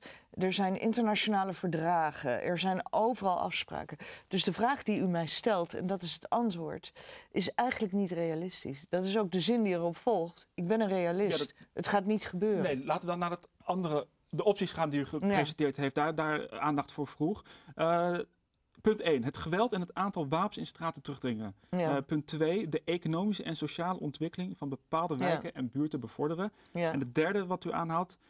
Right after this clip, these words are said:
Speaker 2: Illegale geldstromen opsporen, verstoren en afsnijden.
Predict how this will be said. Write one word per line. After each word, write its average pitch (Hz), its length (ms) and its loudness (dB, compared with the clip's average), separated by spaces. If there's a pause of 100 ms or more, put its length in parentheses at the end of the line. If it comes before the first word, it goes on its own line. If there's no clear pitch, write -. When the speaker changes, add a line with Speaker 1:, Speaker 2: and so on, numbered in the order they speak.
(140)
Speaker 2:
Illegale 160 420 0
geldstromen 165 640 -4 (100)
opsporen, 165 680 -4
verstoren 151 760 -2 (240)
en 131 180 -4
afsnijden. 110 600 -4